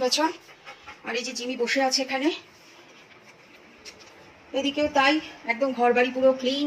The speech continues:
হয়ে গেছে। এখানেও বেড কভারটা চেঞ্জ করে দিলাম ডিভানের। আর দেখবে কালকে এটা খুলে পড়ে গেল, আমি স্ক্রুটা লাগাতেই পাচ্ছি না। এই হেডটা, আর এটা না হলে আমার শ্যুট করা খুব প্রবলেম। এদিকেও দেখো পুরো ক্লিন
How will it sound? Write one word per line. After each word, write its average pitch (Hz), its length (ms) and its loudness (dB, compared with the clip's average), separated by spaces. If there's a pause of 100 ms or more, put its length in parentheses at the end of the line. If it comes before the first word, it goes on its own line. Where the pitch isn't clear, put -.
(100)
হয়ে 240 180 -2
গেছে। 220 220 -2 (960)
এখানেও 269 280 -2
বেড 254 180 4
কভারটা 254 320 0
চেঞ্জ 240 200 2
করে 254 160 0
দিলাম 247 240 -4
ডিভানের। 240 380 -2 (800)
আর 226 160 -16
দেখবে 233 200 0 (100)
কালকে 226 260 -2 (760)
এটা 240 160 2 (1800)
খুলে 285 220 -2 (100)
পড়ে 240 220 4
গেল, 233 120 6 (560)
আমি 233 160 -2
স্ক্রুটা 240 340 2
লাগাতেই 226 380 2
পাচ্ছি 226 320 0
না। 247 60 0 (420)
এই 240 140 0
হেডটা, 233 340 2
আর 226 120 4
এটা 247 200 2
না 240 120 0
হলে 240 180 2
আমার 240 140 -2
শ্যুট 233 240 -6
করা 247 140 4 (100)
খুব 302 180 -6
প্রবলেম। 220 340 2 (680)
এদিকেও 269 360 0
দেখো 247 220 -6 (240)
পুরো 240 280 -8
ক্লিন 240 200 -10